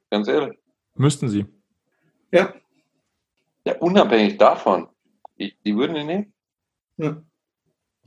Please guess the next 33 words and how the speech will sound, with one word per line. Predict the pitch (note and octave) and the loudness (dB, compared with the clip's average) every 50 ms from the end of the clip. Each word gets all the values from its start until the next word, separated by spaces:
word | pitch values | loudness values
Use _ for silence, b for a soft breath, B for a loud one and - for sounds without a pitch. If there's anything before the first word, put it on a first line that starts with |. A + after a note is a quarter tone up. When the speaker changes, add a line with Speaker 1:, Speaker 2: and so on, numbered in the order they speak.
| - _ _ - E3+ - - | -20 _ _ -10 -10 -2 0
Speaker 2:
Halten | G#2+ A#2 A#2 - | 0 0 2 2
wir | C3 B2 | 2 4
mal | A#2+ A#2+ A#2 A#2 A#2 - - | 4 6 4 4 2 2 -2
die | - G2+ G2 A2+ A#2 G2+ | -4 -2 0 0 2 4
Daten | A2+ G#2+ G#2+ A#2 B2 - C3+ A2+ | 4 4 4 4 2 2 0 0
fest, | - - G#2+ F#2 - - - - - | 2 2 2 2 0 -2 -8 -6 -2
an | G2 G2+ G2 G2 F#2+ F#2 D2+ D2+ F#2 - | 0 2 2 2 0 0 -2 -6 -4 -2
die | - A2 | 0 2
man | G#2+ G#2 G2+ G2+ | 2 2 2 0
sich | F#2+ G2 F#2+ | 0 -2 -2
jetzt | G#2 G2 F2 - - | -2 -4 -4 -2 -2
ja | G2+ F#2+ F#2 | 0 0 0
momentan | F2+ F#2+ F2+ F#2+ F#2 F2 F#2+ F2+ F#2 F2+ - | 0 -2 -2 -2 -4 -4 -4 -4 -6 -6 -10
festbeißen | - - - B2 B2+ - - - - - - - _ _ _ _ _ _ _ - E2+ E2+ F#2+ - - G2+ F2+ | -4 0 0 0 0 0 -6 -10 -16 -18 -20 -20 _ _ _ _ _ _ _ 0 0 2 0 -2 -4 -6 -6
muss, | E2+ E2+ E2 E2 - - | -4 -4 -6 -6 -8 -6
weil | F2 F2+ F2 | -4 -2 -2
der | F2+ G2 F#2 | 0 0 2
E | G#2 | 2
R | G#2 G2+ | 2 2
C | - A2+ | 2 2
Red | G#2 G2+ - | 2 2 2
Bull | - G2 | 0 -2
München | G#2 A#2 A#2+ A#2 A2+ | -2 -2 0 0 0
hat | G2+ - - - - - - _ _ | 0 0 -2 -10 -20 -20 -20 _ _
Stand | - - - B2+ A2+ B2+ B2+ B2+ - - | -16 -4 0 0 0 0 -2 -6 -8 -12
Montagabend, | - A#2+ A#2+ C3 C3 B2+ A#2+ A2 G#2+ F2+ G#2 A#2+ C#3 D#3 C#3+ | -8 -4 -4 -2 0 2 2 2 4 4 4 4 2 0 -2
gibt's | C#3+ B2 - - | -2 -4 -4 -2
keine | - A#2+ B2 C3 B2+ A2+ | -2 0 2 2 2 2
weiteren | A#2+ A#2+ - - G#2+ G2 | 2 2 2 0 -4 -4
Spieltermine | - - B2 A#2 - C3+ C3 C3+ C#3 D3 | -4 -4 -6 -4 -2 -2 -2 -2 -2 -2
jetzt | C#3+ C#3 C3 - | -4 -6 -6 -6
fürs | C3+ A#2+ | -8 -6
Erste. | - D#2+ B2 B2+ - D#3+ F3 E3+ - | -4 -6 -6 -4 -4 -6 -6 -6 -10